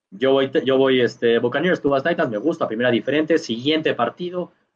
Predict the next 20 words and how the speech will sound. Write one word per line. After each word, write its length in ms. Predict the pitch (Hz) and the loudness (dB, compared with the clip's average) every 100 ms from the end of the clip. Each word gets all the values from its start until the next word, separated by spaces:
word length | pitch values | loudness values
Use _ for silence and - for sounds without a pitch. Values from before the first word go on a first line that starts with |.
| _ | _
los 340 | 104 117 120 - | -2 2 2 0
Chargers 640 | - 156 160 160 156 120 | -4 0 0 2 0 0
van 300 | 135 147 156 | -2 0 -2
contra 640 | - 151 165 156 156 160 - | 0 0 0 0 -2 -2 -4
los 400 | 117 120 107 104 | -2 0 -2 -2
Bears 480 | 123 98 78 - _ | 0 0 -4 -14 _
en 300 | - 147 165 | -6 -4 -4
Chicago, 560 | 160 175 - 131 110 82 | -6 -12 -6 -2 -2 -4
unos 260 | 117 165 120 | -6 -4 0
Bears 200 | 165 - | -2 0
que 200 | 147 - _ - | -4 -4 _ 0
uno 140 | 294 | 2
ve 60 | 220 | 4
el 60 | 208 | 2
resultado 360 | 190 135 - | 0 0 0
contra 180 | 123 113 | 0 0
los 80 | 101 | 0
Saints 200 | 147 143 | -2 -2
y 40 | |
dices, 200 | 143 143 | -2 -2